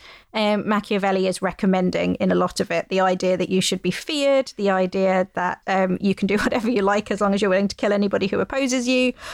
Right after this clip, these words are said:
and a lot of the kind of very amoral, power grabby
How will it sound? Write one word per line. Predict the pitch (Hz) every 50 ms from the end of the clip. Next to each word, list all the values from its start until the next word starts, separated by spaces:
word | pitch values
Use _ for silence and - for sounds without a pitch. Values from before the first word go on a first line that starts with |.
| - - - -
and | 226 220 214 208 -
a | 240
lot | 240 254 214
of | 226 214
the | 240 -
kind | 226 214
of | 196 -
very | 220 208 208 196 -
amoral, | 208 208 214 202 196 196 196 196 185 190 190 190 190 196 196 196 - _ _
power | - - 196 196 190 190
grabby | 190 - 185 185 185 190 185 180 180 180 190